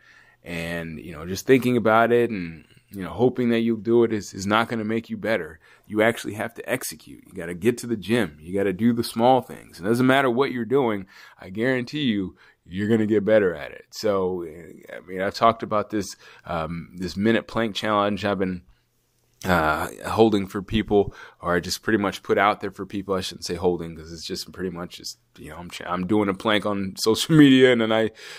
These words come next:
say, you know, try to do a plank, whether it's my plank or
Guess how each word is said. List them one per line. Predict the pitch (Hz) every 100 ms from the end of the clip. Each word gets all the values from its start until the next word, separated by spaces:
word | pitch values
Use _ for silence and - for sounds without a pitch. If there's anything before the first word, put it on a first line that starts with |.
| -
say, | - 110 107
you | 107
know, | 107 101 101 _ _ -
try | -
to | 95
do | 104
a | 117
plank, | 120 147 110 -
whether | 95 95 98
it's | 95
my | 107 120
plank | - 120 120 98
or | 90